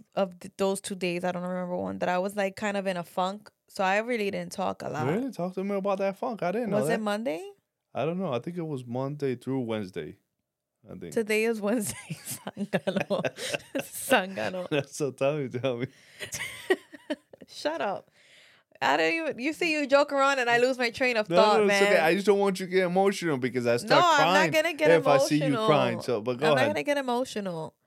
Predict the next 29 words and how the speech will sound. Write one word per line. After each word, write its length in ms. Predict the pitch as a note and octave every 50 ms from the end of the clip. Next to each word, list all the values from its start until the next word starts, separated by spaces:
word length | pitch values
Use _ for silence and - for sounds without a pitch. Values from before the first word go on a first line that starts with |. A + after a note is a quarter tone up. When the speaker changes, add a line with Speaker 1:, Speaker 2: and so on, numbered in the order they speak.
| _ _ _ _ _
Speaker 1:
I 120 | - C4 C#4+
don't 140 | E4+ F4 F4
even 220 | F4+ F4 F4+ F#4
know 100 | F4+ F4+
where 140 | E4+ - D4+
I 20 | D4+
was 180 | D4 D4+ C4
going 300 | A#3+ C4+ C4+ C#4 C4+ C4
at 140 | A#3+ G#3+ G3
this 180 | G3+ G3+ G3+ -
Speaker 2:
<laughs> 60 | -
Speaker 1:
point 240 | G#3 G3+ F3+ F3 F#3
now. 160 | F#3 F3+ E3+
Speaker 2:
It's 100 | F3 F3+
okay. 260 | A2+ - A2+ G#2 G2
So 120 | - G3
Speaker 1:
Me 100 | G#3 G3+
da-, 80 | G3 G3
Speaker 2:
just 140 | D3+ - -
start 300 | - C#3 C3+ C3 C3+ C3
over. 280 | B2+ A#2+ A2+ G2+ G2+ F#2+
Speaker 1:
me 100 | G#3+ G#3+
sacaste 440 | G#3 - G#3 G#3 G#3+ G#3+ A3+ - -
el 140 | C4 A#3+ A#3
hilo. 340 | A3 G#3+ F#3 F3+ E3 E3 F#3+
Speaker 2:
Start 360 | - - A#2 A2+ A2+ A2 G#2+
over. 260 | G#2+ G2+ G2+ G2 G2
Speaker 1:
Point 380 | G2 - C#4+ D4 D#4+ E4 D4 -
is 680 | - A#3 A3 G#3 G3 F#3 F3+ F#3 F#3+ - - - -